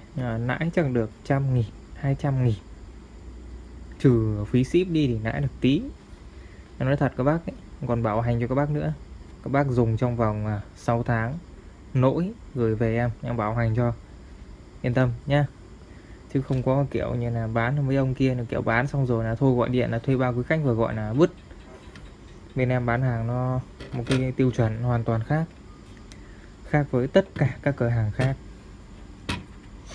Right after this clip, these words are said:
Bán hàng bên em nó như thế. Hàng nó có sao thì quay giới thiệu thế. Chứ không phải là hô mưa gọi gió là dòng này đẳng cấp, dòng này hay tuyệt vời.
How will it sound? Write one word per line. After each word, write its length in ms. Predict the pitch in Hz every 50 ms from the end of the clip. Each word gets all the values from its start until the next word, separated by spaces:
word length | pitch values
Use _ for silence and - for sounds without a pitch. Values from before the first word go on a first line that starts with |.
| - - - - - - - - - - - - - - - - - - - - - - - - -
Bán 180 | - 113 117 131
hàng 220 | 139 131 117 113
bên 100 | 117 117
em 240 | 127 123 120 120 117 113 110 -
nó 80 | 117 120
như 160 | 127 123 123
thế. 240 | 117 - 120 117 - - - - - - - - - - - - - - - - - - - - - - - -
Hàng 320 | - 131 117 113 110 110 113
nó 60 | 117
có 140 | - 131 127
sao 280 | - 147 135 123 113 110
thì 80 | - -
quay 180 | - 135 131 120 117 117 113 113
giới 80 | 131
thiệu 220 | 143 147 143 - -
thế. 160 | - 131 135 139 - - - - - - - - - - - - - - - - - -
Chứ 100 | - - - -
không 120 | 147 139
phải 240 | 131 - 110 101 110
là 80 | 117 113
hô 220 | 123 127 131 127
mưa 180 | 127 135 131 123
gọi 200 | 117 127 123 127
gió 340 | 117 123 117 120 123 143 156
là 140 | 151 131 117 117 - - 117 110 117 120 120 127
dòng 280 | 127 117 131 120 117 117
này 120 | 113 110
đẳng 140 | 110 107 98 - - -
cấp, 140 | - 165 165 160 143
dòng 300 | 123 127 113 110 110 110
này 180 | 107 107 107
hay 240 | 113 120 127 127 127 120 -
tuyệt 160 | 139 127 - -
vời. 300 | 131 123 117 113 107